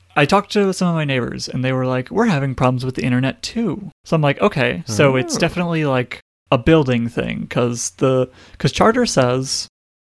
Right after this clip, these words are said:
Speaker 1: when, when we call them about it, Charter says that everything looks good on our end, you look connected, and we're like, "We're not."
Speaker 2: Right.
Speaker 1: Since our neighbors are experiencing it, too,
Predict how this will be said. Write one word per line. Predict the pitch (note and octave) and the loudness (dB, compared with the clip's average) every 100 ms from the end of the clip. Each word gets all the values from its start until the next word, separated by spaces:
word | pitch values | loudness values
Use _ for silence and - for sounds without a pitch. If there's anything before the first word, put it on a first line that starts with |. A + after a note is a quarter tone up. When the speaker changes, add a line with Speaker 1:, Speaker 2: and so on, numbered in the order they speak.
| _ | _
Speaker 1:
when, | D3+ D3 D3 | 0 2 2
when | D3 E3+ | 2 2
we | F#3+ | 2
call | E3+ D#3 | 0 0
them | C3 | 0
about | A#2 A#2+ A#2+ | -2 -2 -2
it, | A#2 | -4
Charter | - D3 F#3+ | 0 0 0
says | - C3 B2+ | -2 -2 -2
that | - B2 B2 _ | -4 -4 -4 _
everything | E3 G#3+ A#3 A3 | -4 0 0 0
looks | G3+ | 2
good | G#3+ G3 | 0 2
on | |
our | G3 A3+ | 0 0
end, | D#3 D3 D3+ | -2 -2 0
you | G3+ | -2
look | G3 | 0
connected, | E3+ G#3 A#3 C3+ A2+ | -2 -2 -2 -4 -2
and | C3 B2 | -4 -2
we're | C#3 | 0
like, | C#3+ C#3+ - - - - _ _ | 2 0 -6 -18 -20 -20 _ _
"We're | - D3+ D#3 | 2 4 4
not." | C#3+ F#3 D#3+ - _ _ - | 2 2 2 -4 _ _ 0
Speaker 2:
Right. | D3 G#2+ - _ _ _ _ _ | 2 4 0 _ _ _ _ _
Speaker 1:
Since | - G3 - | 0 2 4
our | D3 C3+ | 2 0
neighbors | E3+ G#3+ D#3+ | 0 0 0
are | C#3+ | 0
experiencing | B2 - C#3 C3 A#2+ C3 | -2 -2 -2 -2 -4 -6
it, | - - | -6 -4
too, | - D3 C3 D#3 | 0 2 2 0